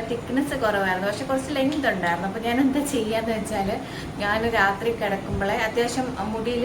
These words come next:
ഷാമ്പു ഒക്കെ ഇട്ടിട്ടാണ് കിടക്കുന്നത്. എന്നിട്ട് മുടി നല്ലപോലെ രണ്ട് സൈഡ് പിന്നിയിടും കേട്ടോ. രണ്ട് സൈഡ് പിന്നിയിട്ടിട്ട് രാവിലെ എണീക്കുമ്പോൾ ഉണ്ടല്ലോ, ഞാൻ മറ്റേ നമ്മുടെ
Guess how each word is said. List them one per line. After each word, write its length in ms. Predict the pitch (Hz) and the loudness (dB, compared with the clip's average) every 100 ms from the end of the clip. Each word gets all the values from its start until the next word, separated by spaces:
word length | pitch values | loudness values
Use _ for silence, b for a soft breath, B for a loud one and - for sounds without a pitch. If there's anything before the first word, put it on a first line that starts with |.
| 262 | 0
ഷാമ്പു 360 | 247 233 240 240 226 | 2 2 2 2 0
ഒക്കെ 140 | 233 | -2
ഇട്ടിട്ടാണ് 380 | 220 - 202 214 226 | -6 -2 0 0 -2
കിടക്കുന്നത്. 480 | 202 - 190 175 170 180 | -2 -2 -4 -2 -2 -2
എന്നിട്ട് 320 | 190 190 277 311 B B B B 226 | -2 -2 -2 -4 B B B B -2
മുടി 240 | 220 240 226 | 0 0 2
നല്ലപോലെ 540 | 214 202 220 220 226 233 233 | 0 2 0 2 2 4 4
രണ്ട് 340 | 220 240 240 262 | 2 0 0 0
സൈഡ് 280 | 220 196 240 - | 0 2 0 0
പിന്നിയിടും 640 | 247 226 247 208 170 170 175 | -2 0 -2 -2 -2 -2 -4
കേട്ടോ. 260 | 190 208 220 220 - 208 | -2 -2 -2 -6 -6 -6
രണ്ട് 240 | 214 262 254 | -2 0 0
സൈഡ് 220 | 214 220 220 | -2 -2 -4
പിന്നിയിട്ടിട്ട് 520 | 220 220 220 208 202 208 | -4 -2 -2 -2 -4 -2
രാവിലെ 380 | 185 185 202 214 214 | 0 0 0 -2 -2
എണീക്കുമ്പോൾ 880 | 196 196 196 - - - 220 214 208 | -2 -2 -6 -8 -8 -6 -4 0 0
ഉണ്ടല്ലോ, 320 | 180 175 196 - - B B B 220 | 0 0 -2 -4 -8 B B B -2
ഞാൻ 160 | 202 214 226 | 0 2 0
മറ്റേ 220 | 220 220 214 | -2 -2 -4
നമ്മുടെ 240 | 214 214 | -2 -2